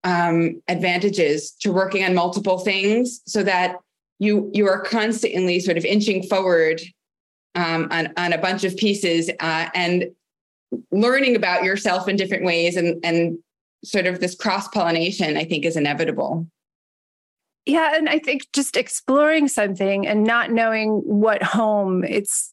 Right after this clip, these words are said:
Speaker 2: ultimately gonna have, because you may not know that at the point when you start it. Like, you wrote this essay because it was, I would imagine, having had a weirdly, I, it, in my case, it was a classmate, um,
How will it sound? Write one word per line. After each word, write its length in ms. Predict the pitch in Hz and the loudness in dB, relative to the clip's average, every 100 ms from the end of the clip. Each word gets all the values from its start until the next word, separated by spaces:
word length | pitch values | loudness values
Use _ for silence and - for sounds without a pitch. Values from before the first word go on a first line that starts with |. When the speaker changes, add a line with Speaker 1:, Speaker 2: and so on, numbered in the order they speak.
| - | -4
Speaker 2:
ultimately 520 | - 214 214 208 220 | -2 0 0 0 0
gonna 200 | 202 190 | -2 -2
have, 520 | 170 175 - - 202 - - - | 0 -2 -2 -4 -6 -10 -20 -8
because 280 | 247 262 220 | -2 0 2
you 100 | 247 | 4
may 160 | 262 | 4
not 200 | 262 233 | 4 2
know 280 | 208 214 220 | 2 2 2
that 200 | 208 185 | 2 0
at 80 | 180 | -2
the 80 | 196 | -6
point 280 | 190 196 - | -2 -2 0
when 140 | 180 | 0
you 100 | 175 | 0
start 360 | 170 - 220 180 | -2 -2 -2 -2
it. 180 | - - | -4 -4
Like, 200 | 214 202 | -6 -2
you 120 | 214 | -2
wrote 240 | 196 208 | 0 -2
this 180 | 196 185 | -2 -4
essay 300 | 196 180 190 | -4 -2 -2
because 300 | 190 180 196 | -4 -4 -4
it 160 | 262 - | -4 -2
was, 300 | 208 185 - - - - - - - - - | -2 -2 -6 -14 -20 -20 -20 -20 -20 -20 -6
I 220 | - 294 | 0 2
would 120 | 294 | 2
imagine, 800 | 208 185 - - - - 262 - - | 2 0 -2 -4 -4 0 -2 -2 -8
having 280 | - 320 403 | -4 0 2
had 180 | 349 359 | 2 2
a 60 | |
weirdly, 800 | 294 233 277 311 262 269 262 247 - _ _ _ _ _ | 2 2 2 2 0 0 2 -2 -4 _ _ _ _ _
I, 180 | 214 302 | 0 2
it, 180 | - 240 214 214 | 2 2 2 2
in 160 | 247 | 4
my 160 | 254 359 | 4 2
case, 240 | 320 294 | 2 2
it 60 | 220 | 2
was 120 | 202 | 0
a 60 | 190 | -2
classmate, 880 | - 226 233 - 180 - - - - _ - - - - - - | -2 -2 -2 -2 -4 -4 -6 -10 -12 _ -20 -20 -18 -18 -12 -2
um, 540 | 220 208 202 196 196 | 2 4 2 2 0